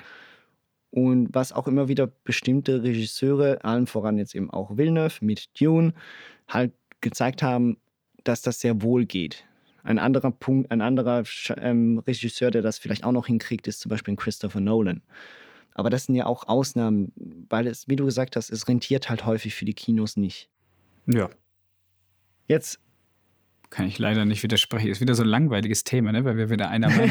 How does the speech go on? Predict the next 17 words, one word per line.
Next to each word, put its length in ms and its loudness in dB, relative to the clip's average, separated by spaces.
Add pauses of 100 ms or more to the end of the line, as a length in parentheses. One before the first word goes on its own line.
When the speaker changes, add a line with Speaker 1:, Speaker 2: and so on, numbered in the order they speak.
Speaker 2:
sind. 220 2
Speaker 1:
<laughs> 80 4
Nein, 180 2
nein, 100 4
ich 100 2
meine, 180 4
das 180 2
ist, 300 0
was, 200 2
was 260 0
heißt 140 0
hier 100 0
langweilig? 520 2
Es 140 -12
ist, 60 -14
ich 80 -6
meine, 320 -2